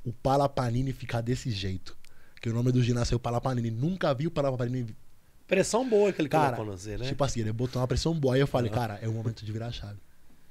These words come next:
Speaker 1: Aí eu entrei e cada ponto que eu fazia,
Speaker 2: Você dava
Speaker 1: o
Speaker 2: um
Speaker 1: público gritava comigo junto. Eu fazia assim,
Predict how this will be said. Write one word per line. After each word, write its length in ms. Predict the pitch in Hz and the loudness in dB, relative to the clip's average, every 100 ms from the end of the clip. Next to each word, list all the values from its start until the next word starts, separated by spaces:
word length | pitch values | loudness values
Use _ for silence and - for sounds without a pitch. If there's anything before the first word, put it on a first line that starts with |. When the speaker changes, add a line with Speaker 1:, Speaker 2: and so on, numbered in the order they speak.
| - - - - | -20 -20 -20 -14
Speaker 1:
Aí 220 | 107 107 | -6 -4
eu 80 | 110 | -2
entrei 500 | 113 107 113 110 117 - - - | -4 -4 -4 -4 -4 -10 -20 -14
e 140 | 143 - - | -14 -8 0
cada 360 | 165 165 147 | 2 4 4
ponto 440 | - - 156 131 123 | 4 0 0 0 -2
que 80 | |
eu 40 | 120 | -4
fazia, 540 | 110 104 98 110 92 - - - | -4 -6 -4 -4 -6 -10 -20 -18
Speaker 2:
Você 240 | - - 104 | -14 -12 -6
dava 180 | 101 | -2
Speaker 1:
o 120 | 135 131 | -2 -2
Speaker 2:
um 40 | |
Speaker 1:
público 500 | - 170 147 139 123 | 0 2 4 2 0
gritava 460 | 117 113 98 92 87 107 - - | -4 -6 -12 -16 -18 -20 -20 -6
comigo 460 | 175 156 135 117 104 | -4 0 0 -2 -4
junto. 340 | 107 104 - | -6 -8 -10
Eu 80 | 123 | -10
fazia 280 | 135 123 117 | -8 -8 -10
assim, 240 | - - | -12 -16